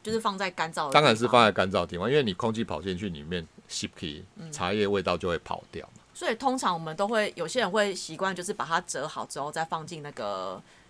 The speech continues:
Speaker 1: 就是
Speaker 2: 密封罐啊。
Speaker 1: 密封罐里。
Speaker 2: 呃，有些你另外可以买密封罐的话，你可以直接像，像我这一瓶，
Speaker 1: 嗯。
Speaker 2: 它就是直接放在密封罐里面，
Speaker 1: 对啊。
Speaker 2: 这样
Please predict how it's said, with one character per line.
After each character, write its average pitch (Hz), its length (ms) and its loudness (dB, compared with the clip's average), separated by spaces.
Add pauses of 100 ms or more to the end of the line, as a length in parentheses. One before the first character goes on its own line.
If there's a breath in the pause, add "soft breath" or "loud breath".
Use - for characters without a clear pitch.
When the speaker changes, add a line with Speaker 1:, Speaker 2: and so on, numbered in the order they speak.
(140)
Speaker 1:
就 170 120 -8
是 160 340 -6
Speaker 2:
密 123 160 0
封 92 220 2
罐 82 200 0
啊。 76 40 -8
Speaker 1:
密 196 120 -4
封 170 160 -8
罐 151 220 -2
里。 - 60 -16 (120)
Speaker 2:
呃， 185 380 2
有 95 160 2
些 123 560 10
你 92 120 -2
另 120 180 0
外 110 160 8
可 127 100 4
以 113 40 10
买 85 220 -2
密 107 220 -2
封 95 180 2
罐 92 200 2
的 80 40 -8
话， 90 140 -2
你 80 80 -6
可 95 160 0
以 85 60 0
直 - 120 -12
接 82 160 -4
像， 92 160 0 (300)
像 - 180 -2
我 76 140 -8
这 80 140 -6
一 78 40 -8
瓶， - 160 -14 (100)
Speaker 1:
嗯。 - 100 -10
Speaker 2:
它 98 80 -4
就 98 120 0
是 101 120 -4
直 87 160 -10
接 90 180 -2
放 90 180 -2
在 87 120 -2
密 87 180 -8
封 76 220 -8
罐 - 160 -6
里 - 200 -20
面， - 160 -18
Speaker 1:
对 - 80 -8
啊。 - 20 0
Speaker 2:
这 117 40 2
样 107 240 -2